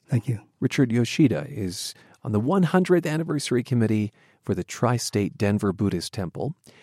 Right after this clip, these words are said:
Speaker 2: Buddhism has taken root in Colorado beyond the Front Range, as we've heard. Heading southwest in the state, you'll find Buddhist monasteries and retreats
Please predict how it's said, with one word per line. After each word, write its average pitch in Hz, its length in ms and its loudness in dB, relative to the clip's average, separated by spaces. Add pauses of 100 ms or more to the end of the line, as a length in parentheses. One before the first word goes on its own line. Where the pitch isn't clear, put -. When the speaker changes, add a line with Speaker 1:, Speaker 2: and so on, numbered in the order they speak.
(360)
Speaker 2:
Buddhism 151 380 10
has 123 120 4
taken 151 320 2
root 143 200 2
in 131 120 0
Colorado 135 560 2
beyond 131 320 4
the 113 40 0
Front 120 300 0
Range, 135 400 0
as 110 100 -6
we've 92 180 -2
heard. 113 440 2 (240)
Heading 110 240 4
southwest 120 840 0
in 117 140 2
the 110 60 4
state, 151 420 0 (360)
you'll 92 160 -2
find 92 420 0
Buddhist 95 340 0
monasteries 95 800 0
and 78 160 -8
retreats - 720 -4